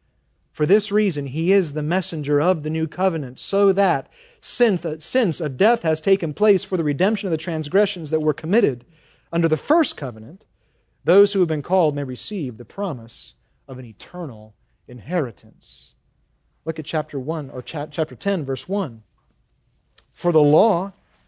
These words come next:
since it has only a shadow of the good things to come, and not the very form of things, can never, by the same sacrifices,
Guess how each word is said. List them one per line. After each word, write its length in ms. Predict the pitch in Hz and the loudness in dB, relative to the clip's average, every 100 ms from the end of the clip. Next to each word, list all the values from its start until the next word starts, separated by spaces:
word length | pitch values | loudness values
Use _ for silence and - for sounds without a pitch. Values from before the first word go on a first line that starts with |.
| _ _ | _ _
since 340 | - - 196 190 | -8 0 0 2
it 80 | 165 | 2
has 200 | 175 160 | 2 4
only 320 | 185 220 208 | 4 4 4
a 80 | 156 | 2
shadow 500 | - 220 226 220 185 | 2 2 4 4 4
of 100 | 151 | 2
the 80 | |
good 340 | 135 185 208 175 | 2 6 6 4
things 240 | 208 196 | 0 -2
to 100 | - | -4
come, 480 | - 208 220 175 220 _ _ _ - | -4 0 2 0 -4 _ _ _ -4
and 140 | 165 | 0
not 240 | 175 214 175 | 2 2 0
the 80 | 180 | 4
very 240 | 190 170 | 6 4
form 320 | 156 220 269 | 2 2 4
of 140 | 208 160 | 2 0
things, 260 | 180 175 | 0 -2
can 320 | - 185 165 | -2 -2 0
never, 300 | 165 277 196 | 2 4 4
by 120 | 165 165 | 4 2
the 120 | 156 | 2
same 280 | - 170 160 | 0 -2 0
sacrifices, 1000 | 190 214 196 165 156 139 - 170 202 | 2 2 2 0 2 0 -2 -6 -8